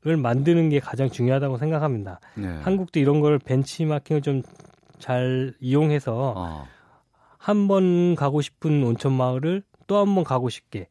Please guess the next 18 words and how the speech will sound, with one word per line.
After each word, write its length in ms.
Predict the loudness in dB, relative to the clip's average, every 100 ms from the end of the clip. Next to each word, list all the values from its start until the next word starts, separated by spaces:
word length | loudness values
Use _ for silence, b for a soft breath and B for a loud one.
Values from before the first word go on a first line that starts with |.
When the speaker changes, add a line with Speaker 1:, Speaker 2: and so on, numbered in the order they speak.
| _
Speaker 2:
예. 240 | -6 -6 -8 -10
Speaker 1:
이렇게 460 | -10 -8 -8 -8 -10 b b b _
이미지 360 | -4 0 0 0
작업을 360 | -2 -2 -4 -4
꾸준히 640 | -4 -4 0 2 2 0
노력하는 560 | 0 0 0 0 0 0
것이 380 | -2 -2 -4 -6 -14 -14
중요하다고 520 | -6 -2 -2 -4 -6
생각합니다. 680 | -6 -6 -6 -8 -12 -14 -18 -12
Speaker 2:
예. 340 | -8 -6 -8 -6
Speaker 1:
그거 140 | -4 -2
한번 360 | -2 0 -2
주변을 420 | -4 -2 0 0 -2
둘러보시면은 960 | -4 -4 -4 -4 -4 -4 -2 -4 -4 -4
Speaker 2:
네. 280 | -4 -6 -10
Speaker 1:
왜 260 | -6 -2 -2
우리나라의 560 | -2 -4 -2 -2 -2 -6
온천 640 | -6 -6 -6 -6 -6 -10